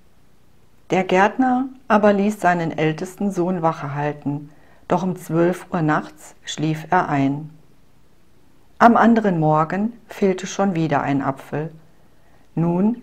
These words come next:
ließ der Gärtner in der folgenden Nacht seinen zweiten Sohn wachen. Doch um Mitternacht schlief auch er ein, und morgens fehlte wieder ein Apfel. Da wollte der dritte Sohn die Wache halten.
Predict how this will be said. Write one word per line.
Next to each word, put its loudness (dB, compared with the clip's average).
ließ -2
der 2
Gärtner 0
in -4
der -2
folgenden -2
Nacht -4
seinen 0
zweiten 0
Sohn -2
wachen. -4
Doch 2
um 2
Mitternacht 0
schlief -6
auch 0
er 0
ein, -4
und 4
morgens 0
fehlte 0
wieder 2
ein 0
Apfel. -8
Da 4
wollte 0
der 2
dritte 0
Sohn 0
die -4
Wache -2
halten. -2